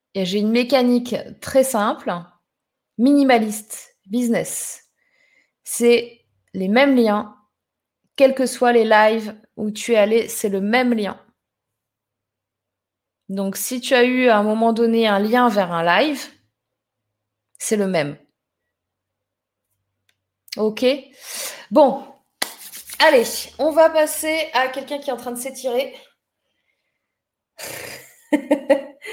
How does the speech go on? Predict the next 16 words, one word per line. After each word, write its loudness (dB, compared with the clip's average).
Est-ce 2
que 2
tu, -2
euh, -4
me 4
vois ? 4
Est-ce 2
que -2
tu -4
es 2
bien 2
là 6
pour -10
passer -2
à 4
l'antenne ? -2